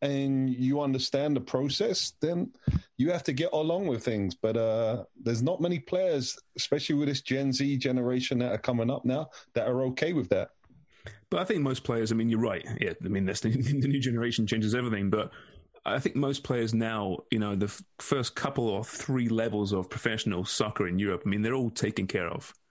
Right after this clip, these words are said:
Speaker 2: right? So how much do you actually need? And that's the old thing. So from that level, from the players' level, they're not whining about not getting enough money right now. It's the guys above them, right? It's the owners who want more money. They're the really greedy people. It seems that way to me, at least, anyway.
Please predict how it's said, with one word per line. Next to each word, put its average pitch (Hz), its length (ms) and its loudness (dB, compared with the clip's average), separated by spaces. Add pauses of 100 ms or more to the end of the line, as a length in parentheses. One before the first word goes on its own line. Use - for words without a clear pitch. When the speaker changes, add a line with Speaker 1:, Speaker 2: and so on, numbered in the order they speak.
(280)
Speaker 2:
right? 104 220 0
So - 120 0
how 120 180 -2
much 107 420 -2
do 107 100 0
you 104 220 2
actually 92 380 -2
need? 90 260 0
And 101 100 -2
that's 98 200 -4
the 101 100 0
old 95 160 -4
thing. 98 200 0
So 95 160 0
from 104 200 0
that 104 180 -2
level, 101 240 0
from 104 80 -2
the 98 60 -2
players' 120 360 -2
level, 98 360 -2 (420)
they're 135 140 0
not 113 160 0
whining 110 280 0
about 101 280 0
not 101 160 0
getting - 140 -2
enough 104 180 -2
money 104 200 0
right 98 200 -2
now. 110 200 -2
It's - 120 -6
the 110 60 -2
guys 110 220 0
above 113 280 0
them, 95 120 0
right? 92 160 -2
It's - 120 -4
the 101 220 -2
owners 107 360 0
who 101 80 -2
want 101 220 -2
more 104 240 0
money. 98 220 -2
They're 120 140 -2
the 110 120 -2
really 113 280 0
greedy 104 280 -2
people. - 400 -4 (560)
It 123 80 -2
seems 135 180 0
that 110 80 0
way 110 100 2
to 98 80 0
me, 98 140 0
at 87 60 -4
least, 92 260 -4
anyway. 101 340 -2